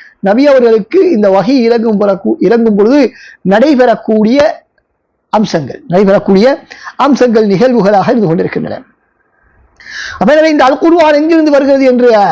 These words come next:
ஆய்வை செய்யக்கூடியவர்கள், அவர்கள் இந்த நபி ஸல்லல்லாஹு அலைஹி வஸல்லம் வஹி இறங்கும் பொழுது நபி அவர்களுக்கு ஏற்படக்கூடிய இந்த மாற்றத்திற்கான காரணங்கள் என்ன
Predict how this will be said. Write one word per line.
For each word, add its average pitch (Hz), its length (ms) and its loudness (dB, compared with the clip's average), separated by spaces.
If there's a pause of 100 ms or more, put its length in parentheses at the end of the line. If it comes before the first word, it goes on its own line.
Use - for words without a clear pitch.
ஆய்வை 254 460 0
செய்யக்கூடியவர்கள், 226 800 0 (380)
அவர்கள் 294 720 0
இந்த 320 340 0 (960)
நபி 262 240 -2
ஸல்லல்லாஹு 277 440 0
அலைஹி 247 200 2
வஸல்லம் 233 520 0 (260)
வஹி 233 280 0
இறங்கும் 277 360 0
பொழுது 262 180 2
நபி 247 140 0
அவர்களுக்கு 262 280 0
ஏற்படக்கூடிய 226 500 -2
இந்த 208 160 0
மாற்றத்திற்கான 254 1160 -2
காரணங்கள் 254 600 0
என்ன 202 360 0